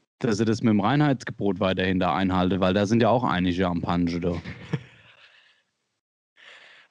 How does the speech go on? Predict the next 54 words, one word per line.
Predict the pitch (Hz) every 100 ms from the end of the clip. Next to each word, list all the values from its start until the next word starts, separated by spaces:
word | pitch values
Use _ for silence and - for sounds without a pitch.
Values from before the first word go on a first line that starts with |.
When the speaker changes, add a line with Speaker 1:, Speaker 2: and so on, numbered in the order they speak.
| -
Speaker 2:
Ey, | 113 113
Stefan, | 113 113 110 110
es | 117 -
geht | - 127
ja | -
auch | 113
um | 101 104
nichts | 104 113 -
anderes | 95 104 101 92 -
mehr, | 85 82
weißt | 87 90 123
du? | 117 - - - - _ -
Digitalisierung | 117 113 117 117 113 110 - 120 123 123
hier, | 113 113 123
Digitalisierung | 123 117 113 110 107 101 113 113 110 101
da. | 95 107
Also | 120 107 101 98
mir | 104
geht | 107 123
das | 113
alles | - 117 123 - - - -
dermaßen | 131 143 92 90 85
auf | 82
den | 87
Strich. | - 98 107 - _ _ -
Bald | 120 123
kannst | - 123 123
du | 123
in | 120
deinem | 117 117
Auto, | 101 147 123 113
kannst | 123 120
du | 120
vielleicht | 113 107
zwei | - 110
Knöpfchen | 107 135 - 147
drücken | 95 95
und | 107
kannst | 107 117 113
du |
nicht | 113 113
mal | 120 113
einen | 110
dritten | 107 107 110
Gang | 113 160
einschalten. | 90 92 87 90 -
Also | 95 98
was | 92 104
ist | 117 -
das | 117 -
überhaupt | 113 104
für | -
eine | 101 92
Scheiße? | - 110 123 87